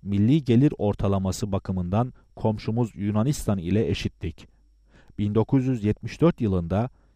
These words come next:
Yunanistan'da fert başına düşen milli gelir tam Türkiye'nin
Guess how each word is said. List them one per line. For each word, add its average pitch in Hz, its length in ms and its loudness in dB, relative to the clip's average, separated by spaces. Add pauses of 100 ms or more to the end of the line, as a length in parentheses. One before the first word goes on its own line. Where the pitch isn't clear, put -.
(140)
Yunanistan'da 98 880 0 (260)
fert - 380 0
başına 120 340 0
düşen 107 260 -2
milli 104 440 2
gelir 110 380 4 (380)
tam 156 300 2
Türkiye'nin 127 760 -2